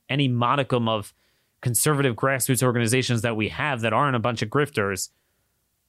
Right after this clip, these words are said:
on what will actually save some portion of the republic. You know, even Florida, even Florida, it's very tenuous. You have a good governor. He's just there.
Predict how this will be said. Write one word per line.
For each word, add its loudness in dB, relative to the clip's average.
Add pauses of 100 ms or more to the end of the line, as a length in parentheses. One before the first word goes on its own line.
(840)
on 0
what 0
will 0
actually -2 (300)
save 0 (1120)
some 2
portion 2
of -2
the 4
republic. -2 (2750)
You 4
know, 2
even 4
Florida, 2 (240)
even 2
Florida, 2
it's -2
very 2
tenuous. 0 (520)
You 0
have 0
a 0
good 2
governor. 4
He's -2
just -2
there. 2